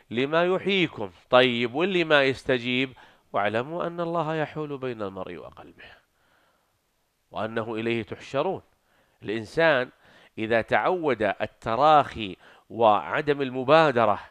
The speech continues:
إلى أمر الله عز وجل، كما قال موسى عليه السلام: "وعجلت إليك ربي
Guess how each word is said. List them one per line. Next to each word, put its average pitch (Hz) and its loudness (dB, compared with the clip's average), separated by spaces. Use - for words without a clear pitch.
إلى 113 0
أمر 139 -6
الله 135 0
عز 117 -2
وجل، 123 -2
كما 113 -6
قال 131 0
موسى 139 -6
عليه 127 2
السلام: 139 -2
"وعجلت 135 0
إليك 175 -2
ربي 190 0